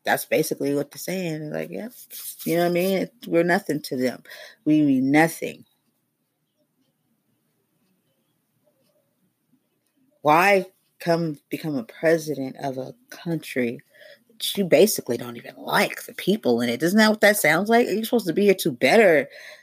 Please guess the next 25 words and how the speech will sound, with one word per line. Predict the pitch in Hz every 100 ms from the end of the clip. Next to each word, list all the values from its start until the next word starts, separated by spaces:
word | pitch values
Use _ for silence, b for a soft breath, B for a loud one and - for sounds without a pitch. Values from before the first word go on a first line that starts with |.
| B
this | 147 147
place | - 151 139
and | 131 127
help | 160 233 - - 151 -
us. | 139 -
So, | - 139 127 - -
you | 190
know, | 196 208 202 - -
I'm | 180
just | 190 175
floored. | - 160 131 113 -
I'm | 131
floored | - - 156 143 127
that | 131
it | 127
came | - 180 160
down | 143 131
to | - 113
this | 135 190 185 -
right | 120 113
here. | - - 190 208 131
Straight | - - 175 165
life | 127 147 190 185
or | -
death | 151 170 185